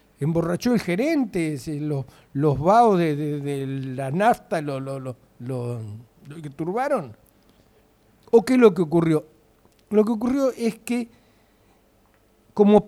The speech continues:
prevén inflación, inflacionan. Es el ejemplo más clarito, porque si yo tuviera números que realmente me dieran que tengo que aumentar el nueve coma cinco,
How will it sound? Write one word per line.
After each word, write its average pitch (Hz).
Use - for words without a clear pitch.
prevén 262
inflación, 226
inflacionan. 190
Es 233
el 262
ejemplo 262
más 220
clarito, 233
porque 165
si 151
yo 254
tuviera 294
números 175
que 139
realmente 202
me 131
dieran 180
que 110
tengo 185
que 170
aumentar 139
el 104
nueve 160
coma 180
cinco, 160